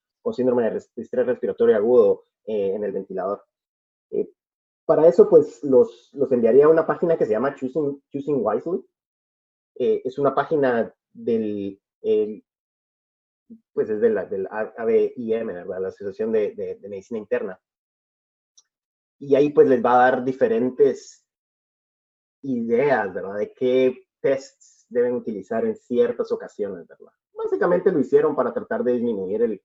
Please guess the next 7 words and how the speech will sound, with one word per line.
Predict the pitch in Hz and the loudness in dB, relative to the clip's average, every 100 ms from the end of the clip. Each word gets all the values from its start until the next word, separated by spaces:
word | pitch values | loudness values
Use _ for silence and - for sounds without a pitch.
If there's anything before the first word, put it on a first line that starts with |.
| _ _ - | _ _ -12
el | 107 | -8
uso | 120 120 | -6 -6
excesivo | 127 - - 113 113 | -8 -8 -6 -2 -2
de | |
algunas | 95 104 107 | -2 -6 -8
pruebas. | - 101 98 - _ _ _ _ _ - | -8 -8 -8 -12 _ _ _ _ _ -4
La, | 151 147 143 139 139 135 131 | 2 6 6 6 6 6 4